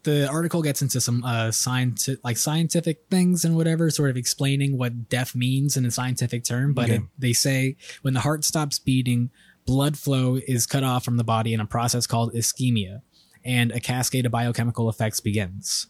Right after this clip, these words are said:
Speaker 1: Oxygen and nutrients are cut off from tissues, cells begin to die.
Speaker 2: Yeah.
Speaker 1: And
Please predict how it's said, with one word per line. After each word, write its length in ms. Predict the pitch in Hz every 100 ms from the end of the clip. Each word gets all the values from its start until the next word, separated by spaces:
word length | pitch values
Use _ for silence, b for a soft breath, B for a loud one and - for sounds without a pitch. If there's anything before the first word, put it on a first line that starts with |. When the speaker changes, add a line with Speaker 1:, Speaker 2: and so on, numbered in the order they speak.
| B B B B
Speaker 1:
Oxygen 440 | 123 127 139 139
and 100 | 127
nutrients 480 | 123 156 - 175 170
are 80 | 131
cut 200 | - 123
off 180 | 123 123
from 160 | 113 113
tissues, 580 | 143 - 143 143 143 -
cells 320 | - 127 120
begin 260 | 113 117 113
to 120 | 110
die. 300 | 104 95 113 _ _ b b
Speaker 2:
Yeah. 180 | 82 78 - _ -
Speaker 1:
And 500 | 123 117 113 113